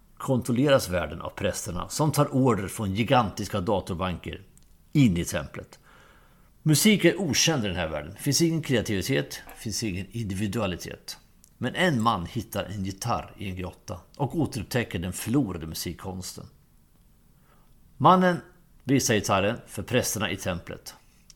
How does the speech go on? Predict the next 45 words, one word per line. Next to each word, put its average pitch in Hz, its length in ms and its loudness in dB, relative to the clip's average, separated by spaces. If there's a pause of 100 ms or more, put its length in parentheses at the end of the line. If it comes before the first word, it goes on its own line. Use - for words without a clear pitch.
Och 120 120 -2
de 135 140 0
säger: 95 400 0
"Ja, 143 400 2
vi 123 160 4
vet. 95 460 -4 (200)
Det 123 100 -2
här 120 100 0
är 113 60 2
inget 90 240 -4
nytt. - 300 -8 (100)
Det 101 120 -6
här 101 120 -2
är 90 60 -4
bara 95 360 -4
slöseri 85 500 -8
med 76 140 -12
tid." - 280 -14 (840)
Och 147 100 2
fortsätter 120 440 0
sedan 110 220 0
ilsket 123 480 -2
att - 220 -4
förstöra 135 540 8
gitarren 82 400 0
och - 120 0
skicka 113 260 0
iväg 78 220 -2
honom. 85 260 -8 (800)
Därefter 135 280 4
drömmer 131 340 6
mannen 90 360 -2
om 98 160 -2
en 98 120 -2
ny 95 180 0
planet, 98 800 -4
etablerad 101 720 -4
till 104 120 -6
samtidigt 107 640 -2
som 92 180 -8
Solfederationen, 92 960 -6
där 151 100 -2
kreativa 143 520 2
människor 85 380 -6
bor. - 380 -10